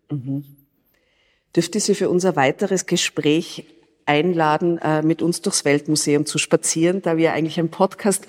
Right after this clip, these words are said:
für Spaziergänger und Spaziergängerinnen sind. Bevor wir im Speziellen zur parlamentarischen Diplomatie kommen, ich hab's ja vorher schon gesagt,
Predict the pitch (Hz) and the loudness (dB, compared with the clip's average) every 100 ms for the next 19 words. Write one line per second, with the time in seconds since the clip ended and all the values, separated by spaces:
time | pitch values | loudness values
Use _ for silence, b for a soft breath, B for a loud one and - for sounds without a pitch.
0 | B B 202 202 202 - 202 202 196 165 | B B 0 2 0 0 0 2 2 2
1 | 170 165 - 175 - 170 165 156 151 143 | 2 0 -2 -4 2 2 4 2 2 2
2 | 156 139 131 131 127 - - B B B | 2 2 -2 -4 -6 -8 -16 B B B
3 | B B B B B B _ _ 220 208 | B B B B B B _ _ 0 2
4 | 190 202 254 226 233 - - - 165 180 | 2 2 2 2 0 -4 -4 0 2 2
5 | 240 - 208 190 196 190 185 170 147 240 | 0 -2 2 2 2 0 0 2 2 2
6 | 233 190 - - 175 160 - 156 143 156 | 0 -2 -4 -2 2 2 0 -4 -2 0
7 | 143 156 196 - B B B B - 180 | 2 2 0 -4 B B B B 0 2
8 | - 208 185 185 214 226 214 - 196 - | 2 2 2 0 0 -2 0 2 0 -2